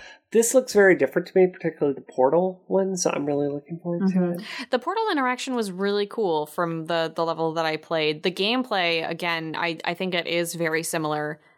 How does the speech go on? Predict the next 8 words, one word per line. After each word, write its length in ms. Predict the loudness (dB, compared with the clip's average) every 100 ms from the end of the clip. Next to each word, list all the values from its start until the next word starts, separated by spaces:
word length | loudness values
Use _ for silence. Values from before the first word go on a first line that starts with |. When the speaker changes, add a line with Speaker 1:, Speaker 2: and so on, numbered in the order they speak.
| _
Speaker 2:
to 480 | -6 -2 0 -2 -2
the 120 | -2
rest 260 | -2 -2 -4
of 60 |
those 160 | -2 -2
Lego 260 | 0 -2 -2
games. 480 | -2 -2 -2 -2 -2
Um, 380 | 0 0 -2